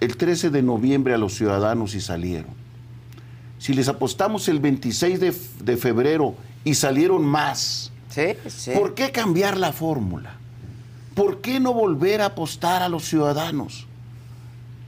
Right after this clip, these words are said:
Speaker 1: Ir entre algodones, en acuerdos que no causan ninguna motivación
Speaker 2: Solo
Speaker 1: extra.
Speaker 2: cupulares ahí entre
Speaker 1: Ese es un
Speaker 2: tres o
Speaker 1: error
Speaker 2: cuatro.
Speaker 1: de estrategia. Y, e ignoran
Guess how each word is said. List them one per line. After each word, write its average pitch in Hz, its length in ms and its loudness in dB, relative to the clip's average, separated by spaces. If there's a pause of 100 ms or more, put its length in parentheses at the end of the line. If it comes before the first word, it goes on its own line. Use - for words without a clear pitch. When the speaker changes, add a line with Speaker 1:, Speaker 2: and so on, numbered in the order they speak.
(460)
Speaker 1:
Ir 277 240 4
entre 214 280 2
algodones, 139 920 4
en 127 160 4
acuerdos 143 840 2
que 127 200 2
no 170 240 2
causan 165 500 2
ninguna 143 400 4
motivación 151 640 2 (140)
Speaker 2:
Solo 135 100 4
Speaker 1:
extra. 135 140 4
Speaker 2:
cupulares 135 600 2
ahí 127 280 2
entre 165 160 4
Speaker 1:
Ese 196 220 4
es - 80 2
un 139 60 2
Speaker 2:
tres 170 280 4
o 156 60 2
Speaker 1:
error 147 200 4
Speaker 2:
cuatro. 127 460 0
Speaker 1:
de 135 160 2
estrategia. 127 800 2 (420)
Y, 202 360 2
e 196 100 4
ignoran 180 720 2